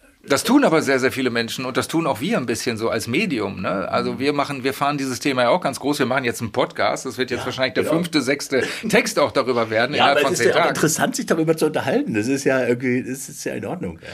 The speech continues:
Speaker 1: Guck mal, es gibt zum Beispiel Dinge, wo ich immer sage, es gibt Beispiele auch bei uns aus Sachsen, wo ich sage, und deswegen ist so etwas gut, weil es was mit Sensibilisierung zu tun hat.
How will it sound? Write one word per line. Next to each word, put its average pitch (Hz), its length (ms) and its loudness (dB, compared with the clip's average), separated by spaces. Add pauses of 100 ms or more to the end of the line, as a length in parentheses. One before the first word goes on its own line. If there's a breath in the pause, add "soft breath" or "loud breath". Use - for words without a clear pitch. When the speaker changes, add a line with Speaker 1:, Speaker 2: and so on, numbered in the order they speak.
(120)
Speaker 1:
Guck - 100 -2
mal, 202 60 6
es - 80 2
gibt 240 120 2
zum 240 120 2
Beispiel 185 260 2
Dinge, 175 220 4
wo 180 80 8
ich 170 80 2
immer 165 180 4
sage, 156 340 4
es - 140 -2
gibt 190 140 -2
Beispiele 180 440 2
auch 175 100 0
bei 165 80 -4
uns 180 140 -2
aus 160 160 -4
Sachsen, 170 300 -2
wo 151 80 0
ich 147 100 -2
sage, 160 360 4
und 143 260 -6
deswegen 202 500 -2
ist 170 200 -2
so - 100 -2
etwas 147 320 -4
gut, 170 260 -2
weil 127 140 0
es 120 140 -6
was 143 140 -4
mit 127 120 -4
Sensibilisierung 135 720 0
zu 101 120 -6
tun 95 260 -6
hat. 90 160 -8